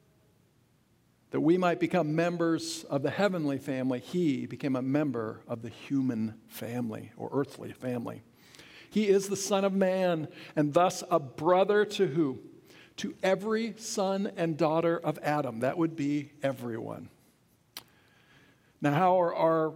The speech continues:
his followers? How are we supposed to relate to all this? His followers are not to feel themselves detached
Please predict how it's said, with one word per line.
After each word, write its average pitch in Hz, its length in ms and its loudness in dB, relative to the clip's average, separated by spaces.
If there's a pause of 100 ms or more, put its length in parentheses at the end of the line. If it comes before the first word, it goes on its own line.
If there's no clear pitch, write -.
(160)
his 180 240 2
followers? 190 540 4
How 185 120 4
are 147 80 4
we 165 200 4
supposed 202 380 -2
to 202 60 2
relate 190 340 4
to 220 100 0
all 208 160 4
this? 214 520 -2
His 147 160 -2
followers 170 540 4
are 160 100 2
not 185 400 2
to 214 80 -6
feel 202 220 4
themselves 185 540 2
detached 175 1300 0